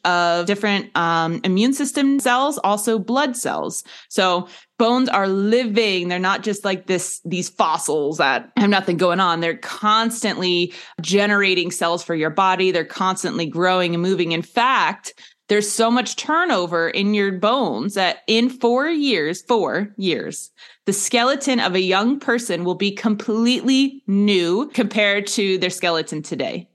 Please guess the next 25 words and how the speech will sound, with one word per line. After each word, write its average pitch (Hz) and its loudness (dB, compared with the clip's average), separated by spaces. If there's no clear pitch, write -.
What? 539 0
Every 311 0
four 302 0
years, 262 0
you're 226 2
a 226 2
whole 254 0
new 233 0
human. 185 0
This 220 -2
is 214 -4
crazy. - -4
So 214 0
very, 220 0
very 180 0
active. - -6
Bones 277 2
are 262 2
made 226 2
out 190 2
of 185 0
a 190 -2
few 202 0
things, 185 -2
such 185 0